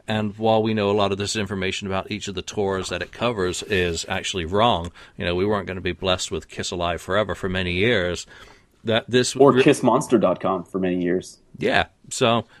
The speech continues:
Speaker 1: you know, it, it was really a, a learning point. I had no idea what they had performed on any of the tours. Um, so, going back to my youth, a favorite. Absolutely
Speaker 2: Hey.
Speaker 1: love it.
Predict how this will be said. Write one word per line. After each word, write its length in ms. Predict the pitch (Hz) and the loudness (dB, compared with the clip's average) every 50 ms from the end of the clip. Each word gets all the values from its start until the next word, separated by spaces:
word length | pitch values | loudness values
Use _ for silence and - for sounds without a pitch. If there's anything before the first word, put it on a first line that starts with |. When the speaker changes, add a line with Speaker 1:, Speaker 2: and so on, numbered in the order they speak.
| - | -6
Speaker 1:
you 100 | - 135 127 | -2 2 2
know, 180 | 131 127 127 - | 2 2 0 2
it, 200 | - 143 143 139 - | 2 2 2 4 4
it 120 | 135 135 | 4 4
was 200 | 131 131 117 - | 4 4 2 0
really 300 | 131 139 147 156 151 139 | 0 2 2 2 2 2
a, 80 | 127 123 123 139 - - | 2 0 0 -2 -2 -2
a 100 | 131 120 | -2 0
learning 400 | 120 123 123 139 170 185 147 - | 0 2 0 0 0 -2 -6 -6
point. 260 | - 98 90 85 82 | -8 -8 -8 -8 -6
I 240 | 87 113 151 147 117 | -4 -4 -2 -2 -2
had 120 | 117 101 | -4 -4
no 160 | 101 98 95 | -4 -4 -2
idea 360 | 90 85 85 80 90 87 87 | -2 -4 -4 -6 -6 -6 -6
what 160 | 85 95 - 95 | -6 -6 -6 -6
they 100 | 92 90 | -6 -6
had 180 | 90 90 - | -6 -8 -10
performed 560 | - - - - - 110 101 95 92 92 87 | -16 -16 -14 -10 -6 -6 -4 -4 -6 -8 -8
on 220 | 90 92 92 92 - _ - - - - - _ _ - | -8 -8 -8 -8 -12 _ -20 -20 -20 -20 -20 _ _ -8
any 180 | 110 101 95 90 | -6 -4 -4 -4
of 60 | 85 | -6
the 80 | 85 | -8
tours. 520 | 82 - - 90 87 87 90 95 110 - - _ _ _ _ _ - | -10 -10 -8 -6 -4 -4 -4 -4 -6 -8 -12 _ _ _ _ _ -10
Um, 400 | 95 95 104 104 104 104 104 95 _ _ _ _ _ _ _ _ _ _ _ _ _ _ _ _ | -6 -6 -4 -4 -4 -6 -8 -10 _ _ _ _ _ _ _ _ _ _ _ _ _ _ _ _
so, 300 | - - 131 120 101 - _ _ _ _ _ _ _ _ _ _ _ _ _ _ _ _ _ _ _ _ _ _ _ _ _ _ _ _ _ _ _ _ _ _ _ _ _ _ _ _ _ _ _ _ _ _ | -8 -4 -2 -2 -2 -4 _ _ _ _ _ _ _ _ _ _ _ _ _ _ _ _ _ _ _ _ _ _ _ _ _ _ _ _ _ _ _ _ _ _ _ _ _ _ _ _ _ _ _ _ _ _
going 200 | - 107 107 110 | -8 -6 -4 -4
back 160 | 107 104 104 - | -4 -4 -6 -6
to 100 | - 104 | -8 -8
my 140 | 101 101 101 | -6 -4 -4
youth, 520 | 104 107 117 127 135 135 - - - - - - - - _ _ - - - - - - - - - - _ - - - - - - - - - - - - - - | -2 -2 -2 -2 -2 -4 -8 -12 -20 -20 -18 -18 -18 -20 _ _ -20 -20 -20 -20 -20 -20 -20 -20 -20 -20 _ -20 -20 -20 -20 -20 -20 -20 -20 -20 -20 -20 -18 -16 -16
a 60 | - | -14
favorite. 440 | - - 101 90 90 82 85 - _ _ _ _ _ _ _ _ _ _ _ _ _ _ _ - | -10 -8 -6 -6 -6 -6 -8 -12 _ _ _ _ _ _ _ _ _ _ _ _ _ _ _ -12
Absolutely 360 | - 117 104 120 143 127 101 101 | -10 -4 0 4 4 4 4 4
Speaker 2:
Hey. 40 | |
Speaker 1:
love 140 | 101 101 95 | -2 -6 -8
it. 100 | 92 - | -8 -10